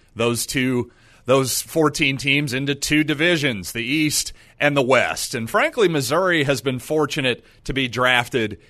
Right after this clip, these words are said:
into the East Division. I think we figured that out. We assumed it at the time, and well, in retrospect, ten years later, I think we can all agree that that much is certainly true. And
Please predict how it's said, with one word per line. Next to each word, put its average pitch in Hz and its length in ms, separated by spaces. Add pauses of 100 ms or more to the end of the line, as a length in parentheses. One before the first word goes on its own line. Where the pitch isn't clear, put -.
into 123 240
the 110 100
East 110 340
Division. 95 480
I 76 100
think 135 220
we 131 140
figured 127 440
that 120 180
out. 117 320 (300)
We 135 100
assumed 208 380
it 175 100
at 156 120
the 127 80
time, 156 520
and 107 200
well, 143 320
in 127 120
retrospect, 127 720
ten 127 220
years 117 240
later, 117 360
I 107 60
think 113 260
we 113 120
can 113 120
all 110 220
agree 107 460 (340)
that 123 160
that 139 240
much 117 260
is 110 140
certainly 107 460
true. 117 560 (340)
And 151 460